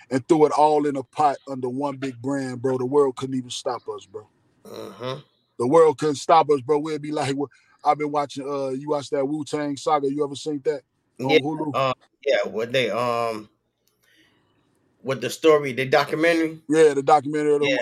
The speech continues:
Speaker 1: Wu-, yeah, boy, we'd be like the Wu-Tang, boy. So many rappers, they got rappers, they got, they got people doing clothing. You know what I'm saying? There's so many avenues we'll branch out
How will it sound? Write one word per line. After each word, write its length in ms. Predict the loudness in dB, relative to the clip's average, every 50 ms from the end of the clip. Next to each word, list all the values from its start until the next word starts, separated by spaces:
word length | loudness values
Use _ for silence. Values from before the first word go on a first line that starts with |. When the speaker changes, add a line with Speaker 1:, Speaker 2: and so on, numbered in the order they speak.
| -4
Speaker 1:
Wu-, 240 | -4 -2 -2 0 0
yeah, 40 | -2 -4 -6
boy, 180 | -8 -6 -6 -6
we'd 180 | -6 -6 -8
be 100 | -6 -4
like 200 | -2 -2 -2 -4
the 80 | -6 -12
Wu-Tang, 520 | -10 -10 -10 -10 -10 -10 -12 -12 -12 -12
boy. 200 | -6 -2 0 0 0
So 200 | 0 -2 -2 -2
many 220 | -2 -6 -12 -4
rappers, 400 | 2 4 4 4 4 2 -2 0
they 120 | 0 2 4
got 220 | 2 2 2 4
rappers, 340 | 4 4 4 2 0 -6 -6
they 120 | -6 -6
got, 220 | -4 -6 -8 -8 -10 _ -18 -18 -18 _ _ _ _ _ -6
they 120 | -4 -2
got 200 | -2 -2 -4 -4
people 240 | -4 -6 -4 -4 -2
doing 220 | 0 0 0 0 -2
clothing. 640 | -8 -2 2 6 6 6 6 4 2 -2 -6 -8 -12 _ _ -20 _ _ _ _ _ -4
You 60 | 2 4
know 60 | 4
what 60 | 4
I'm 60 | 4
saying? 240 | 2 2 0 0 0
There's 140 | 0 -2 0
so 140 | 0 0 0
many 220 | -2 -8 -14 -6 0 2
avenues 520 | 2 2 2 0 -4 -6 -6 -6 -8 -10
we'll 180 | -8 -8 -8 -8
branch 380 | -4 -2 -2 -2 -2 -4 -4 -4
out 240 | -4 -4 -4 -6